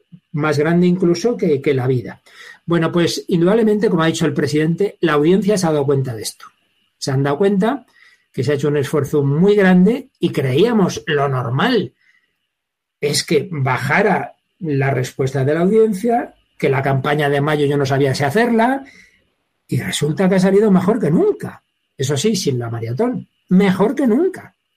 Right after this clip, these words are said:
Claro, dice, "¿Pero cómo es esto?". Y las llamadas y, y correos, tal, como nunca, como nunca.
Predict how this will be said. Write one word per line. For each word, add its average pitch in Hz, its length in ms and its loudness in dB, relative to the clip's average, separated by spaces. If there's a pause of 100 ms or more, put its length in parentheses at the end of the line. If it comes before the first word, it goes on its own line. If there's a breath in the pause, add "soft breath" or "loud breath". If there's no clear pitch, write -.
(640)
Claro, 143 180 -6
dice, 139 200 -4
"¿Pero - 180 -10
cómo 156 160 -4
es 147 100 -6
esto?". 190 440 -6 (460 soft breath)
Y 170 140 -2
las 143 240 -2
llamadas 190 720 -2 (220)
y, 175 420 -2
y 170 160 0
correos, 156 720 0 (340)
tal, 196 320 -2
como 180 320 4
nunca, 240 640 0 (260)
como 190 260 2
nunca. 220 560 -2